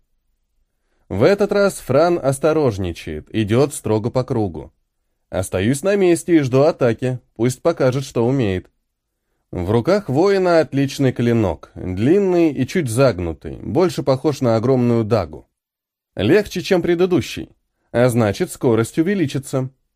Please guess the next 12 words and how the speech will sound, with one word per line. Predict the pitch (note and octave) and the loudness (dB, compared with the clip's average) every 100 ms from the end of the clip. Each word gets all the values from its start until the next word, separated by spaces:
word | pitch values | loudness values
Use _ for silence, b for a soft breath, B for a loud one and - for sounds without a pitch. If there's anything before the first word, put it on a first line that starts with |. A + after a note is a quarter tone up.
| _ _ _ _ _ - | _ _ _ _ _ -8
Я | F#2 A#2 G#3+ | 0 2 2
бы | A3+ | 0
с | |
удовольствием | A#3 A3+ A3+ A#3+ - F#3+ F3+ | 0 2 2 0 0 0 0
сказал | - E3+ F3+ E3 | 0 0 2 -2
спасибо | - D#3 C#3+ A3 A#3 F#3 | 0 0 0 -2 -2 0
учителям, | F3+ - C#3+ D#3 D3 F3+ | 0 -4 -2 0 2 0
которые | E3 B2 D3+ C#3+ | 0 0 0 0
учили | C3+ A#2+ - F3 E3 | 2 0 0 2 2
меня | C#3 C3 | 2 2
мечному | G#2+ A2 - A#2+ G#2+ | 2 0 -2 -2 -2
бою. | F#2+ G2+ G#2 F2 C2+ | -2 0 0 -2 -6